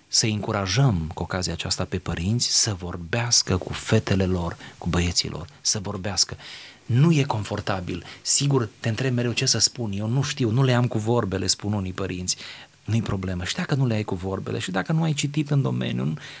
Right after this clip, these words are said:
deci nu trebuie să fii profesor ca să discuți cu copiii tăi. Nu trebuie. Uneori,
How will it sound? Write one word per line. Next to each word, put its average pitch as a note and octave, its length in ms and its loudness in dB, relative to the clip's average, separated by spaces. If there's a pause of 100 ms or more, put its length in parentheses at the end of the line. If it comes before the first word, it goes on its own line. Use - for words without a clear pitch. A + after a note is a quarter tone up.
(120)
deci C3 120 2
nu F#3 80 2
trebuie G#3+ 240 0
să - 100 2
fii E3+ 140 0
profesor D3 540 2
ca C#3+ 100 -4
să B2+ 80 0
discuți C3+ 300 -2
cu - 60 -12
copiii A2+ 340 -4
tăi. F#2+ 340 -8 (240)
Nu F#3 120 -2
trebuie. D3 340 0
Uneori, C#3+ 240 4